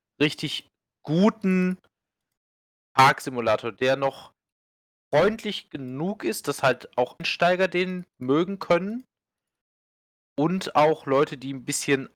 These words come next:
auch länger in diesem Spielgenre, äh, sich bewegen. Also, da hast du auch als jemand, der schon über Jahre vielleicht hinweg das spielt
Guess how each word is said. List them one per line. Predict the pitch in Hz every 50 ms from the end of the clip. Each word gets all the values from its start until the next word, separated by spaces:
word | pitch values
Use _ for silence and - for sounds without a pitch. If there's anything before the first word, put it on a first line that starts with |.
| _ _ _ _
auch | - 131 135 139 135 - - - - _ _ _ _ _ _ _ _ _ _ _ _ _ _ _ _
länger | 120 117 117 120 135 143 143 131 120 - -
in | 123 127 120 117
diesem | 127 131 113 117 117 110 107
Spielgenre, | 104 - - - - _ 131 131 127 120 113 107 104 104 _ _ _ _ _ _ _ _ _ _ _ _ - - 123 123 127 123 113 110 113 110 104 101 98 - _ _ _ _ _ _ _ _ _ _
äh, | - 117 110 107 107 104 101 101 101 98 - - 107
sich | 107 113 113 - -
bewegen. | - 120 101 120 120 120 110 110 107
Also, | - 107 107 113
da | 104 98 117 117 120
hast | 131 - - -
du | 131 - -
auch | 127 131 135 - - - _ _ _ _ _ _ _ _ _ _ _ _
als | - - 117 113 - -
jemand, | 127 123 127 123 120 117 - _
der | 110 110 110 107 107 107 104 107 107 110 - _ _ _ _ _ _ _ _
schon | - - - 135 120
über | - 107 117 113
Jahre | 104 110 123 135 135 131 123
vielleicht | - - 127 123 120 117 -
hinweg | - 117 98 110 113 - _
das | - 110 107
spielt | - - - - 113 110 110 107 107 104 - -